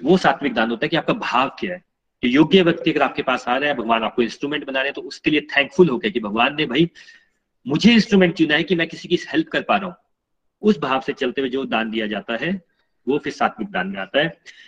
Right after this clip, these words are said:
सेकंड भगवान ने बताया है कि राजसिक दान। देखिए, राजसिक दान होता है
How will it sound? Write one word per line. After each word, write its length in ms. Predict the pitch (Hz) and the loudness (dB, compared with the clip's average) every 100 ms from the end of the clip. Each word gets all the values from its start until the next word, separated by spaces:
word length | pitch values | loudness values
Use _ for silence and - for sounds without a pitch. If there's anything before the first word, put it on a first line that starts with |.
| _ | _
सेकंड 360 | - 175 208 196 | -4 0 4 4
भगवान 300 | 139 143 147 | 4 2 2
ने 80 | 156 | 0
बताया 340 | 135 135 139 | 0 2 2
है 120 | 143 | 2
कि 120 | 165 | 0
राजसिक 400 | 135 113 - 139 | 0 0 -2 -6
दान। 260 | 131 147 170 - - - _ _ _ _ _ _ - | -4 -4 -8 -16 -20 -20 _ _ _ _ _ _ -4
देखिए, 220 | 123 147 | -2 0
राजसिक 420 | 127 131 135 165 160 | 0 -2 0 -2 0
दान 220 | 147 151 | 0 0
होता 300 | 135 139 147 | -2 2 2
है 420 | 156 175 - - | 4 0 -4 -20